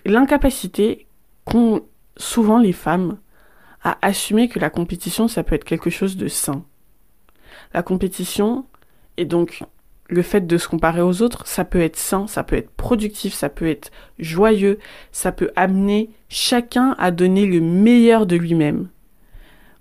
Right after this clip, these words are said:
Mais pour beaucoup de femmes, la, il y a un déni total de la compétition. On veut forcer la sororité à tout prix. Et donc ça peut amener à avoir des comportements surréalistes où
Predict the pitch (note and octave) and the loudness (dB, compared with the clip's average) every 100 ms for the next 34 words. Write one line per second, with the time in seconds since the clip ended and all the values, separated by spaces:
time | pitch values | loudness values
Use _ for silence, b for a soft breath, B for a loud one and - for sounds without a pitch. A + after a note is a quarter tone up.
0 | - F#3+ - F#3 E4 C#4+ - - F3+ B3+ | -6 6 6 6 2 2 -2 0 2 2
1 | C4+ F2+ - _ _ _ _ _ _ _ | 2 -2 -10 _ _ _ _ _ _ _
2 | _ _ _ _ _ _ - F#3 F3+ - | _ _ _ _ _ _ -4 0 0 -2
3 | - _ _ F#3+ G3 G3 F#3+ G#3+ A3 A3 | -10 _ _ -2 2 4 4 4 4 4
4 | D4 A#3 G#3 F3+ D#3+ - E3+ E3 - E3 | 2 4 4 4 0 0 -4 -6 -10 -10
5 | - C#3+ - _ b b b b b G3 | -8 -8 -10 _ b b b b b -2
6 | F#3 F3+ F3+ - A#3+ - B3+ A3+ G#3+ - | -2 0 -2 2 2 2 2 4 4 4
7 | G3 G3 F#3+ F#3 F3+ E3+ - - D3+ D3 | 4 4 2 2 0 0 -4 -4 -4 -8
8 | _ - b b b b b b G3 A3+ | _ -20 b b b b b b 2 2
9 | A3 G3+ A#3 G#3+ A#3 C4+ F3+ F3+ G#3 F3 | 2 2 4 6 6 6 4 4 0 0
10 | F3+ F3 - F#3+ G#3+ A3 - G#3+ F#3 F3+ | 0 -2 -2 0 0 0 0 2 2 2
11 | A#3 - - - _ _ - _ - _ | 0 -4 -10 -18 _ _ -20 _ -20 _
12 | b b b b b b - C4 D4+ D4+ | b b b b b b 0 6 8 6